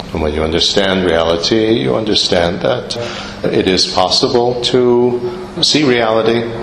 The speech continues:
that, uh, the nature of the mind is capable of not projecting fantasy, but just, uh,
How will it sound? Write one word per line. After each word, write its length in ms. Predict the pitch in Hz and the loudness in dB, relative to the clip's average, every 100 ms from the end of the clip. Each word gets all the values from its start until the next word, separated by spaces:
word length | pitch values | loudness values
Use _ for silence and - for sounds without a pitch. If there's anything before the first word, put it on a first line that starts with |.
| - | -2
that, 300 | - - 127 | -2 -2 -2
uh, 120 | 117 | 0
the 100 | 95 | 2
nature 340 | 92 90 - | 2 0 0
of 100 | 87 | 0
the 60 | 87 | 2
mind 440 | 87 85 87 98 | 2 2 0 0
is 200 | - - | 0 0
capable 720 | - 92 87 120 104 110 110 - | 0 0 0 0 2 2 0 0
of 400 | 101 95 92 92 - - - - - | 2 2 2 -2 -6 -10 -10 -10 -2
not 300 | 92 90 87 | 0 2 0
projecting 800 | 101 95 87 - 123 117 117 120 120 - - - | -2 0 0 0 0 2 0 -2 -8 -12 -12 -4
fantasy, 760 | 127 117 117 113 120 110 110 110 | -2 0 2 2 2 2 2 0
but 120 | 123 | 0
just, 420 | - 127 - - | 0 0 0 0
uh, 220 | 127 123 | 0 0